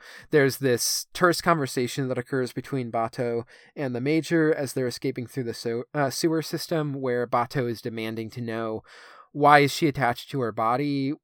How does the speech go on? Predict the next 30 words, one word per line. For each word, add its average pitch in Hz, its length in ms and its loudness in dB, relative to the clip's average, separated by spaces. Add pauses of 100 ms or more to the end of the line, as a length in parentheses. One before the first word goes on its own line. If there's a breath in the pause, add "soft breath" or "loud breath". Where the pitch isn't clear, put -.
(180)
Why 147 180 6
is 143 140 4
this 139 180 -2
watch 123 240 0
so 131 200 -2
important 117 440 -8
to 151 120 -2
her? 160 300 -2 (540 loud breath)
And 117 680 0
it's, - 180 -4 (220)
it's 151 160 2
kind 240 180 6
of 196 120 2
a, 147 160 8
like, 120 420 -2
shitty 160 360 0
move 143 220 0
on 180 140 2
Bato's 190 460 0 (180)
part, 202 340 4 (480)
honestly, 190 600 4
like, 135 240 -2
the, 131 360 0
the 147 120 -2
way 139 180 2
that 135 140 0
he 127 80 -2
pushes 147 340 -4
it, 175 240 2
but, 120 220 2